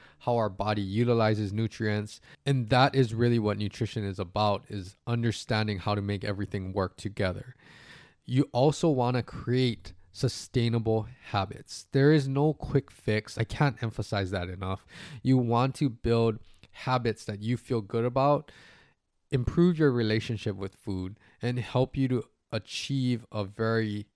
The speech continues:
healthy and happy lifestyle. And that is what's gonna be sustainable. Now, once you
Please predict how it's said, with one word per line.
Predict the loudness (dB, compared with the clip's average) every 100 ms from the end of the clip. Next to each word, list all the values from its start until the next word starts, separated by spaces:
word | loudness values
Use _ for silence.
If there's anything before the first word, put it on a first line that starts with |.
| _
healthy | 0 2 2 -2
and | -4
happy | -4 -4 -4
lifestyle. | -2 -2 -2 -6 -10 -12 _ _ -6
And | -4 -2 2
that | 2 2
is | 2 0
what's | 2 2 0 -2
gonna | -4
be | -4
sustainable. | -6 -10 -8 -4 -2 -2 -4 -10 -20 -20 -20 -20 -20 -4
Now, | 0 2
once | 4 2 2
you | 0 0